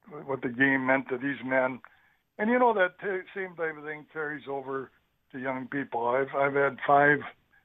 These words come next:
grandsons now play football, and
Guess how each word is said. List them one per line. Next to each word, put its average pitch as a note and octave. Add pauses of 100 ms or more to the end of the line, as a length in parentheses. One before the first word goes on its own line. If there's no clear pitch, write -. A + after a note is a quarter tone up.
(120)
grandsons C#3+
now A#2+
play B2 (240)
football, C3+
and A#2